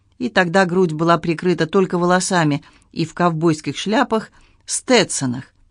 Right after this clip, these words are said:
Больше на них не было ничего. Девушки прогуливались взад и вперёд перед стеклом, принимали разные позы – прикладывали руки к уху, шептались.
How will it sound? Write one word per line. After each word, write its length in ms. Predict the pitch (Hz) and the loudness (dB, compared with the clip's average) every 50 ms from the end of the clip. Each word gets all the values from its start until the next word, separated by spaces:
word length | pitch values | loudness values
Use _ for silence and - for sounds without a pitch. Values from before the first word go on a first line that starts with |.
| _ _ _ _ _ _ _ _ _ _ | _ _ _ _ _ _ _ _ _ _
Больше 360 | - 156 165 156 143 - 196 | -4 0 0 0 0 0 2
на 100 | 208 214 | 2 4
них 220 | 220 226 214 - 208 | 4 2 2 2 2
не 100 | 202 185 | 2 2
было 160 | 170 180 196 | 2 2 2
ничего. 640 | 208 220 233 220 - - 285 233 196 180 175 170 170 - - _ _ _ _ _ - | 4 4 4 2 2 -2 -2 0 2 2 2 2 -2 -6 -20 _ _ _ _ _ -4
Девушки 320 | 165 185 190 180 - - 185 | 2 2 2 2 2 0 -4
прогуливались 720 | - - 202 202 196 185 196 185 170 156 160 156 151 139 | 0 2 2 2 4 4 4 4 4 4 4 4 2 2
взад 300 | 139 139 165 175 160 147 | 0 2 2 2 2 2
и 40 | 151 | -2
вперёд 380 | - - 165 165 160 151 156 - | -8 -4 -2 0 0 0 0 -2
перед 180 | 156 139 135 | -4 -4 -4
стеклом, 580 | - - - 131 - - 160 196 233 240 - - - - - - _ - | -6 -8 -10 -10 -8 -4 0 2 4 2 2 0 -2 -20 -20 -20 _ -4
принимали 420 | - 220 220 240 254 285 269 202 175 | 0 2 4 6 6 6 4 4 4
разные 440 | 165 165 160 147 143 147 143 135 | 4 2 2 2 0 0 -2 -2
позы – 600 | 131 _ - 196 175 165 160 151 147 190 226 254 - - _ _ _ _ - | -4 _ -6 -2 0 0 0 2 2 2 2 0 0 -8 _ _ _ _ -4
прикладывали 640 | 196 208 202 - 220 220 220 208 185 180 190 185 180 | -2 -2 -2 0 0 2 2 2 2 0 2 2 2
руки 320 | 185 190 180 - - 139 | 2 2 0 0 -4 -8
к 120 | - - | -8 -4
уху, 300 | 175 170 196 214 - 240 | -4 -2 -2 -2 -2 -4
шептались. 800 | 220 - - 151 - - - 170 175 202 208 220 226 - - _ | -4 -4 -4 -6 -6 -4 0 2 2 2 2 0 -2 -6 -10 _